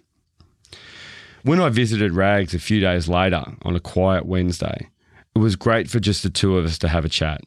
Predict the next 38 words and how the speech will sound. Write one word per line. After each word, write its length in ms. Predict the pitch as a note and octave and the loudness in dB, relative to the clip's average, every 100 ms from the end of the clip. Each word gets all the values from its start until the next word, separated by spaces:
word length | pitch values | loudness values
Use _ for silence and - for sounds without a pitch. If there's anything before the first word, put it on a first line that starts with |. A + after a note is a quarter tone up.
| _ _ - - | _ _ -18 -2
without 300 | G2 G2 F#2+ | 2 2 0
the 80 | F2 | -2
hordes 340 | F2 F#2+ E2+ | 0 0 0
of 100 | E2+ | 0
well-wishers. 680 | E2 E2+ E2 D#2 - - - _ _ - - - - - - | 0 2 0 -2 -4 -8 -12 _ _ -20 -20 -20 -20 -8 0
He 140 | A2+ | 2
opened 280 | B2 B2+ A#2 | 2 2 2
up 140 | G#2 | 2
about 260 | G2+ F#2 F2 | 0 0 2
how 140 | F#2 | 0
scared 360 | F#2 - G2+ G2 | -2 0 2 2
he 60 | |
was 320 | F#2 G2+ C#3 - | 2 0 0 -2
at 120 | F2 | -4
the 60 | |
prospect 500 | F2 F#2+ E2+ - F2 | -2 -2 0 -2 -2
of 80 | E2 | 0
a 40 | E2 | 0
life 320 | E2 D#2+ D#2+ | 0 0 0
cut 240 | - D2 | -2 -2
short. 380 | - E2+ D#2+ C2 - _ _ - - - | -2 -2 -2 -4 -12 _ _ -20 -18 -4
It 60 | - | 2
wasn't 320 | A2+ C#3+ D3+ | 4 4 4
the 60 | B2+ | 2
thought 260 | - A#2+ | 2 2
of 100 | G#2 | 2
dying 380 | E2 G2+ G#2 G#2+ | 2 2 4 2
that 140 | G2 C#2 | 2 -2
scared 340 | - F2+ E2+ | -2 0 2
him, 140 | E2 | 0
though. 180 | D2+ - - _ _ _ _ - - | -4 -6 -12 _ _ _ _ -8 0
Only 220 | A#2 B2 | 2 4
the 100 | G2 | 2
good 240 | E2+ G2+ | 2 0
die 180 | F2 F2+ | 2 0
young, 220 | E2+ D#2+ D#2 | 0 -2 -2
he 120 | D#2 | -2
joked. 420 | D#2 D#2+ - - | -2 -2 -4 -10